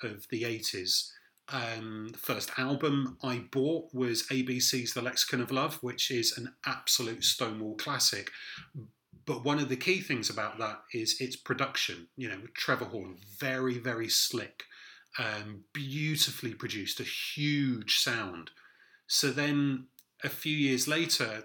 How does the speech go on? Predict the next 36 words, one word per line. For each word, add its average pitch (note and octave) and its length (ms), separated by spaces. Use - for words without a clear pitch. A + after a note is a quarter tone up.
sort B2+ 200
of A2+ 80
then B2+ 140
discovering A#2+ 600
this F#3 340
as G#2+ 160
an G2 120
album, F#2 480
which B2 260
is A2+ 160
quite G#2+ 400
sparse - 800
and G#2 260
empty, G2+ 840
and G#2+ 320
in A#2+ 120
terms A#2 260
of A2+ 100
instrumentation, B2 880
just - 320
the B2+ 40
guys C#3+ 440
in C#3 180
the A2 80
room, D#3 440
basically. - 600
You D#3 140
know, C3 140
it, - 320
it - 240
can, E3 480
it D#3 100
can E3 140
take G3 320
a F#3 40
while C#3+ 680